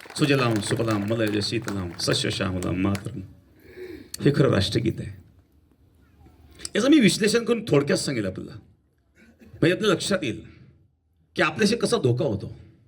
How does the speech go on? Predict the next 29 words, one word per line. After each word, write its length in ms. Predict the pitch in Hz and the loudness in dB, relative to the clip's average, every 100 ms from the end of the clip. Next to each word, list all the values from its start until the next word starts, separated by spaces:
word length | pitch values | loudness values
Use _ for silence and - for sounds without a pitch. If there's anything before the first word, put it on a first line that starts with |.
| _ _ _ _ - _ - | _ _ _ _ -20 _ -4
आजपर्यंत 440 | 185 - 233 214 170 | -2 0 4 6 6
होत 120 | 185 | 4
आलेला 220 | 160 127 | 0 -2
आहे 100 | 85 - - _ _ _ _ | -4 -10 -20 _ _ _ _
आणि 160 | 139 165 | 4 4
अजूनही 260 | 175 226 | 4 0
होत 200 | 196 190 196 | 2 2 2
आहे. 240 | 69 - - _ _ _ _ _ _ _ _ _ _ _ _ _ - - - 160 | -4 -14 -20 _ _ _ _ _ _ _ _ _ _ _ _ _ -20 -20 -4 0
एकोणीसशे 400 | 170 214 226 233 | 2 2 2 2
अकराचा 340 | 196 196 220 226 | 0 0 -2 -2
तो 40 | |
प्रसंग, 380 | 208 196 208 196 113 - - _ _ _ _ _ _ _ _ _ _ - 110 | -2 -2 -2 -2 -4 -6 -18 _ _ _ _ _ _ _ _ _ _ -8 0
जॉर्ज 260 | 175 214 | 2 2
पंचमच्या 480 | 202 208 202 214 202 | 0 0 0 -2 -2
समोर 300 | - 196 208 | -2 0 0
रवींद्रनाथ 520 | 147 - 147 180 196 | 0 0 2 4 4
टागोर 300 | 196 190 190 | 4 4 4
उभे 140 | 175 165 | 4 4
आहेत 180 | - - - - _ _ _ _ _ _ _ _ _ | 2 -2 -14 -20 _ _ _ _ _ _ _ _ _
आणि 100 | 160 | 2
जॉर्ज 300 | 165 170 196 | 2 2 2
पंचमची 460 | 156 196 196 196 196 | 0 0 0 0 -2
स्तुती 260 | - 160 | -2 -4
गात 120 | 160 120 | -4 -6
आहेत. 100 | 80 - - - - _ _ _ _ _ _ _ | -12 -18 -20 -20 -20 _ _ _ _ _ _ _
काय 100 | 139 | 0
स्तुती 260 | 147 - 156 | 0 4 4
गात 140 | 156 156 | 4 4
आहेत? 120 | 165 | 2